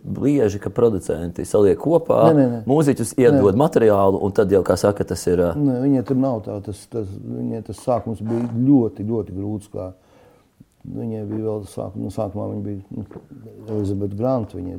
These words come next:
Speaker 2: nebija Lando Rey, tas, tas ir skatuves vārds. Bet, man liekas, to pats ļoti labi zini. Un, ā, grūts tas, tas, tas, tā karjera ļoti, ļoti grūta.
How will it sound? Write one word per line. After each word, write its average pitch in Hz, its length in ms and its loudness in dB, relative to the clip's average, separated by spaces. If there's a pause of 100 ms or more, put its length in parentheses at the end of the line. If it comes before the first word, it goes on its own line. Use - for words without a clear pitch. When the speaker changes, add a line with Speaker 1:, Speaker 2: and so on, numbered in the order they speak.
(120)
Speaker 2:
nebija 104 480 -6
Lando 95 360 -2
Rey, 101 160 -4
tas, - 160 -18
tas 101 300 -10
ir - 80 -12
skatuves 107 340 -4
vārds. - 560 -12 (280)
Bet, 107 340 -10
man 101 160 -6
liekas, 104 180 -8
to 117 80 -8
pats 107 240 -8
ļoti 110 220 -8
labi 107 180 -6
zini. 104 240 -6 (200)
Un, 117 280 -4
ā, 127 160 -4 (1300)
grūts 151 580 0
tas, - 140 -12 (160)
tas, - 220 -16
tas, - 180 -12 (160)
tā - 180 -10
karjera 143 400 4
ļoti, 123 320 0
ļoti 107 240 -6
grūta. 113 460 -4